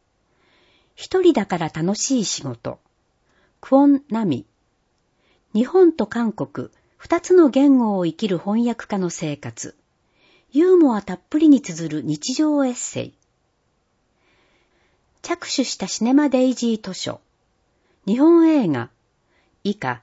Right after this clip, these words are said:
署名です。サマーフィルムに乗って。時代劇オタクの女子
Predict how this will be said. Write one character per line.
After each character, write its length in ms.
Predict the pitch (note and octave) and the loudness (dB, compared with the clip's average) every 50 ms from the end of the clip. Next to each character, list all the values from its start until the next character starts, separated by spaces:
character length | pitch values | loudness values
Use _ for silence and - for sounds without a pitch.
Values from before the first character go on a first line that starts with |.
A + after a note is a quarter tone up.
| _ | _
署 220 | - - - D#3 D3 | -18 -10 -6 -4 -2
名 300 | D#3 F3 F#3+ F#3+ F3 C3+ | -2 -2 -2 -2 -4 -4
で 100 | C#3 C3 | -6 -10
す。 220 | - - - _ _ _ _ _ _ _ _ _ _ _ _ _ _ _ _ _ _ _ _ | -12 -16 -20 _ _ _ _ _ _ _ _ _ _ _ _ _ _ _ _ _ _ _ _
サ 180 | - - A3 A3+ | -12 -8 -4 0
マ 240 | B3 C#4+ E4 E4+ F4 | 2 2 2 2 2
ー 60 | E4 | 0
フ 140 | - F4 E4+ | 0 2 6
ィ 20 | |
ル 100 | E4 D#4 | 6 6
ム 140 | C4 G#3+ F#3 | 6 6 4
に 120 | F3 E3 | 2 2
乗 120 | D3+ C#3 B2+ | 0 0 -4
っ 40 | |
て。 380 | A#2+ _ _ _ - B2 - - _ _ _ _ _ _ _ _ _ _ _ _ _ _ _ _ _ _ _ _ _ _ | -8 _ _ _ -10 -10 -10 -12 _ _ _ _ _ _ _ _ _ _ _ _ _ _ _ _ _ _ _ _ _ _
時 140 | - G#3+ G#3 | -12 -6 -4
代 220 | D4 D#4+ E4+ E4+ | -2 0 4 6
劇 300 | E4 F4 F4 F4 - E4+ | 6 6 6 6 4 0
オ 140 | E4 E4 E4 | 0 0 0
タ 120 | - D4+ | -2 -4
ク 120 | - - G3+ | -4 -2 -2
の 100 | G3 F#3+ | -2 -2
女 140 | E3+ F3+ E3+ | -2 -4 -6
子 100 | - | -8